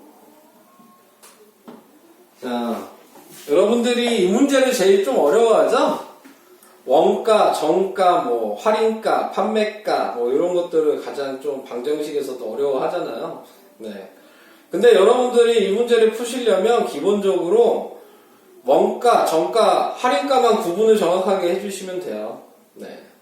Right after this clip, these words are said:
그래서 그거를 구분을 정확하게 해놓고 시작을 할게요. 자, 먼저 원가는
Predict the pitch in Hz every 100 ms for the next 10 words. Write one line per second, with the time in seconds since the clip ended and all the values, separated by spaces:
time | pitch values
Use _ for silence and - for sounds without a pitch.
0 | _ _ _ - 127 139 139 151 165 156
1 | 135 139 165 160 - - 151 143 190 214
2 | 208 - 147 156 - 165 160 147 156 -
3 | 143 135 175 269 - - - - - -
4 | - 156 143 123 107 - 147 214 214 226
5 | - 127 147 196 - 214 214 226 - -